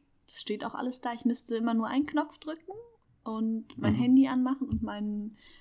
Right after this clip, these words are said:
Speaker 1: mein Tutorial anschmeißen und dann könnte ich anfangen. Aber das ist, also auch wenn ich dann zu Hause bin und Z-, Zeit in Anführungsstrichen hab, also dann da einfach mal sitze, dann fällt's mir schon echt schwer, mich da so
Speaker 2: Drauf zu fokussieren.
Speaker 1: Ja, so,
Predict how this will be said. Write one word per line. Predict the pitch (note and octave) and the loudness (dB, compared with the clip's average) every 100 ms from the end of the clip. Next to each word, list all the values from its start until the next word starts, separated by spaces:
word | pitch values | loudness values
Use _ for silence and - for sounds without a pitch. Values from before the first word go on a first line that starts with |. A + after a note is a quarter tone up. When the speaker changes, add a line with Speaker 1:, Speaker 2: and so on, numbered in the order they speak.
| - - - | -20 -20 -12
Speaker 1:
mein | F#3+ G3 | -6 -6
Tutorial | G3+ - A3 A3+ A#3+ A#3 | -6 -2 0 2 2 4
anschmeißen | B3 B3 C#4 C4 C4+ - | 2 2 2 2 2 2
und | A3+ G#3+ | 0 0
dann | A3 | -2
könnte | A#3 G#3+ | -2 -4
ich | G3+ - | -6 -8
anfangen. | A#3 - G3 F#3+ | -8 -6 -12 -10
Aber | F#3+ G3 _ _ - | -12 -12 _ _ -10
das | G3 | -8
ist, | G#3+ - | -8 -6
also | G3+ | -2
auch | - G3+ | 0 0
wenn | A3 | -2
ich | - | 0
dann | G#3+ | -2
zu | A3 | -2
Hause | G#3+ A#3+ A#3+ | 0 0 0
bin | G#3+ | -4
und | G#3 | -6
Z-, | G3 - - _ - | -8 -12 -20 _ -20
Zeit | - F#3 G#3+ G#3+ | -2 2 2 0
in | - E3+ | -6 -6
Anführungsstrichen | F#3+ G3+ - G3+ G#3+ | -6 -8 -10 -8 -6
hab, | G#3+ - | -8 -8
also | G3 F#3+ F#3 F#3 _ _ _ _ _ _ | -10 -8 -10 -12 _ _ _ _ _ _
dann | G3 G3 | -6 -4
da | F#3 | -4
einfach | G3 G3+ | -6 -8
mal | G3+ F#3+ | -8 -6
sitze, | G#3+ - A3 C4+ - _ _ _ _ _ _ _ _ | -8 -6 -6 -6 -8 _ _ _ _ _ _ _ _
dann | - G3+ | -2 0
fällt's | - B3 - | 0 0 0
mir | |
schon | A3 A#3 | 0 0
echt | A3 - | -2 -4
schwer, | - A#3 A3+ | -4 -2 2
mich | A3 A3 | 2 2
da | A3 | -4
so | G#3 G#3 G#3 G3+ - _ _ _ _ _ _ _ - | -4 -4 -4 -8 -12 _ _ _ _ _ _ _ -2
Speaker 2:
Drauf | G2 - | -2 -2
zu | F#2+ | -4
fokussieren. | G#2 A2+ - F#2+ D2 - | -2 -2 2 2 0 -8
Speaker 1:
Ja, | G3+ G3+ F#3+ F#3+ | -8 -6 -6 -8
so, | G3 F#3+ | -8 -10